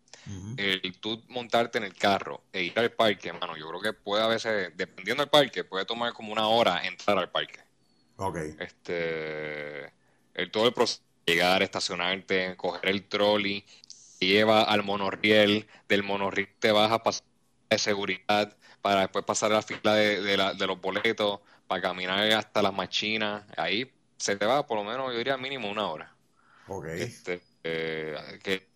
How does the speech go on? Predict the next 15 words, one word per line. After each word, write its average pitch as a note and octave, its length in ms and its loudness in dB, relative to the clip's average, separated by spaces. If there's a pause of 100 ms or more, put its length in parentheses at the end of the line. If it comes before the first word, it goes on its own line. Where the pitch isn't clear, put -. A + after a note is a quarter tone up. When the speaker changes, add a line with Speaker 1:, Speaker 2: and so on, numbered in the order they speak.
Speaker 2:
depende B2+ 160 0
muchas C#3+ 360 -2
cosas C3+ 340 2
de B2 100 4
lo G2+ 100 2
que F#2 140 -6
quieres G#2+ 280 0
hacer, A2+ 420 2
dónde G2+ 180 -4
vas A2+ 140 2
a A#2 40 2
estar, A2 280 0
porque A2 180 2
oye, C#3+ 180 4
si, A#2+ 220 -2